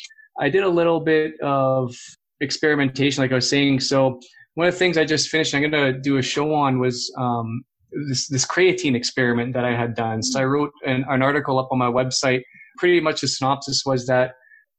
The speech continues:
you know, there's a lot of research that shows that hit training, high intensity interval training, can kinda give you the same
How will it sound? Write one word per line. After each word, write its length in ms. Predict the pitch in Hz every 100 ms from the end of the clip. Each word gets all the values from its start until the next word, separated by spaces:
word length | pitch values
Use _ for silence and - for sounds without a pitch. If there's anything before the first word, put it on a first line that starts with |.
| -
you 80 | 156
know, 100 | 143
there's 120 | 135
a 20 |
lot 100 | 156
of 80 | 151
research 380 | 139 143 - 135
that 100 | 147
shows 300 | - 139 135
that 160 | 131 127
hit 240 | 127 160
training, 380 | - 135 139 147
high 100 | 131
intensity 400 | 135 139 131 127
interval 300 | 127 123 127
training, 520 | 123 127 123 127 123 - _ _
can 140 | 143 135
kinda 220 | 143 143
give 140 | 139
you 160 | 135 135
the 80 | 135
same 540 | - 139 139 135 139